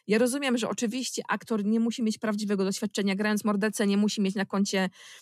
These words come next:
e, zabitego człowieka i to jest dla mnie jasne. Natomiast w takiej sytuacji, gdy, gdy dotykamy takich delikatnych kwestii właśnie związanych gdzieś z tożsamością, z opresją,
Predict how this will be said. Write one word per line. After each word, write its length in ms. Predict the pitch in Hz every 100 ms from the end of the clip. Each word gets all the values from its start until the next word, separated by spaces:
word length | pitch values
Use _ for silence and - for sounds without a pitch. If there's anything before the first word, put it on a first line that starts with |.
| _
e, 280 | 175 196 -
zabitego 420 | 202 202 202 196
człowieka 460 | 208 196 175 180 214
i 100 | 202
to 80 | 202
jest 100 | 226
dla 100 | 208
mnie 360 | 214 202 196 -
jasne. 500 | 185 180 - 202 285 - - -
Natomiast 300 | 185 220 226
w 20 | -
takiej 260 | 240 254
sytuacji, 560 | - 220 220 220 - 240
gdy, 260 | 214 214 -
gdy 180 | - 214
dotykamy 480 | 220 247 - 247 247
takich 320 | 214 - 202
delikatnych 500 | 220 220 240 269 233
kwestii 580 | - 240 - 220 214 196
właśnie 340 | 185 202 214
związanych 460 | 220 220 220 214 226
gdzieś 220 | 208 208 -
z 80 |
tożsamością, 840 | - 226 - 214 196 202 - 180 185
z 60 |
opresją, 560 | 196 208 190 - 190